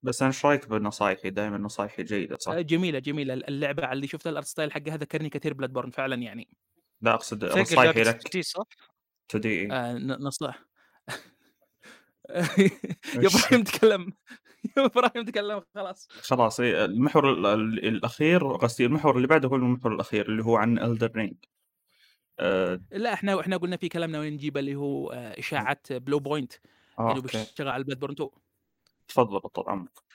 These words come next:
Speaker 1: عندكم، آه، شيء بخصوصه؟ أنا عن نفسي ما، ما،
Speaker 3: أتمنى لا.
Speaker 1: ما أنا مأيد
Speaker 2: مم.
Speaker 1: هذا الموضوع، لأنه
Speaker 2: لا، شوف،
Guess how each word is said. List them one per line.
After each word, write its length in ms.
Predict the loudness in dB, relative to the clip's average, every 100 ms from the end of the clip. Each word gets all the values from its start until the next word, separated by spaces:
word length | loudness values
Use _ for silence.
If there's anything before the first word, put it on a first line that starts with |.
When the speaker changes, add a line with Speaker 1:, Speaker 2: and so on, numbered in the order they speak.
| -4
Speaker 1:
عندكم، 520 | -2 0 2 2 2
آه، 180 | 0 -4
شيء 240 | -2 -2
بخصوصه؟ 580 | -2 -6 -8 -2 -4 -4 -2
أنا 280 | 2 4 4
عن 120 | 4
نفسي 300 | 2 2 0
ما، 200 | 2 2
ما، 460 | 4 4 4 2 2
Speaker 3:
أتمنى 220 | 2 2
لا. 140 | 0 -2
Speaker 1:
ما 160 | 2 4
أنا 100 | 4
مأيد 380 | 4 4 4 2
Speaker 2:
مم. 60 |
Speaker 1:
هذا 120 | 2 4
الموضوع، 500 | 4 4 4 4 2
لأنه 140 | 0
Speaker 2:
لا، 140 | 2
شوف، 140 | 2